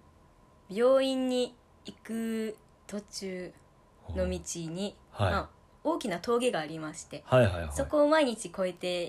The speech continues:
Speaker 1: いかなければならない
Speaker 2: うんうん。
Speaker 1: くて、ある日ですね。
Speaker 2: はい。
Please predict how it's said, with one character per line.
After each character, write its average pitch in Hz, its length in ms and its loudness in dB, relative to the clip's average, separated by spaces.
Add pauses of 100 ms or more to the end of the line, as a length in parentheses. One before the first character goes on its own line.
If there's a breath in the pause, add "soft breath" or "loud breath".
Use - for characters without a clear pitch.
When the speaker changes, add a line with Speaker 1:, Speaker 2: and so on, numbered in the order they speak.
Speaker 1:
い 185 40 -10
か 180 140 -6
な 180 200 -6
け 165 120 -10
れ 147 120 -6
ば 147 120 -6
な 143 140 -8
ら 139 140 -8
な 139 160 -10
い - 80 -16 (140)
Speaker 2:
う 110 40 0
ん - 20 6
う 113 40 8
ん。 101 360 4 (380)
Speaker 1:
く - 120 -20
て、 170 580 -6 (220)
あ 214 120 4
る 220 60 2
日 165 260 -8 (1000)
で 156 60 -12
す - 120 -14
ね。 151 240 -10 (100)
Speaker 2:
は 107 220 2
い。 87 80 -6